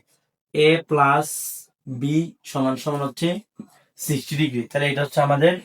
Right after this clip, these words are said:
এই দুই নাম্বার সমীকরণ। এখন হচ্ছে আমাদেরকে তারা বলছিল যে এ ও বি এর মান হচ্ছে কি করো? নির্ণয় করো। তাহলে আমরা এ আর বি এর মান নির্ণয় করতে হবে। তাহলে আমরা এখন এই এক নং আর দুই নং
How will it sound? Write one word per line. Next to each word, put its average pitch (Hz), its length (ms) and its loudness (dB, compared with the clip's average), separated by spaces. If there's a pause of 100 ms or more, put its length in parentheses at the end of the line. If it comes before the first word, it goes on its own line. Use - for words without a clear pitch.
এই 135 180 2
দুই 135 180 0
নাম্বার 160 380 4 (500)
সমীকরণ। 135 520 0 (340)
এখন 156 220 0
হচ্ছে 165 200 0 (100)
আমাদেরকে 147 420 4
তারা 151 180 4
বলছিল 143 340 2 (120)
যে 135 120 4 (520)
এ 175 160 8 (220)
ও 170 80 2 (120)
বি 139 220 2
এর 156 120 8
মান 151 180 8
হচ্ছে 160 220 0
কি 151 140 -4
করো? 175 280 8
নির্ণয় 143 380 6
করো। 135 200 2
তাহলে 139 180 0
আমরা 143 280 4
এ 151 140 8
আর 147 180 6
বি 135 120 -4
এর 139 100 2
মান 151 160 6
নির্ণয় 147 260 2
করতে 165 200 2
হবে। 165 180 6 (560)
তাহলে 151 200 2
আমরা 147 200 6
এখন 156 300 4 (280)
এই 170 160 4 (220)
এক 160 260 4
নং 170 220 4
আর 156 180 6
দুই 147 220 2
নং 147 120 2